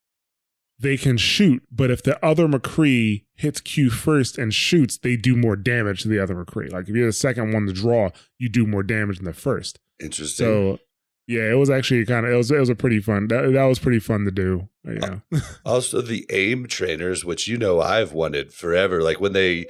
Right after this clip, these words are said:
Speaker 1: Yeah.
Speaker 2: talked about the Overwatch League at first, they talked about a co-, a combine, and I thought, "Oh, they're gonna have little games where they,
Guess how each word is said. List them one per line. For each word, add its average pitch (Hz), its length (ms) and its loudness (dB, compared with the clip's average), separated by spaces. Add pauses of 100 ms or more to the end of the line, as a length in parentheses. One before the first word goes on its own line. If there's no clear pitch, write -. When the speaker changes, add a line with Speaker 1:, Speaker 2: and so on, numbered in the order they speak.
(120)
Speaker 1:
Yeah. 98 400 -4 (120)
Speaker 2:
talked 107 340 -2
about 98 280 2
the 107 100 -4
Overwatch 98 540 2
League 90 240 -4
at 78 80 -8
first, 85 300 -4
they 92 100 -2
talked 95 260 -2
about 90 160 2
a 85 60 -2
co-, 104 400 -2
a - 100 -4
combine, 76 760 -2 (320)
and - 100 -4
I 98 60 0
thought, 85 300 0 (380)
"Oh, 110 300 -2
they're 98 140 0
gonna 101 200 2
have 92 220 0
little 107 280 2
games 101 760 -2 (360)
where 101 420 2
they, 101 180 0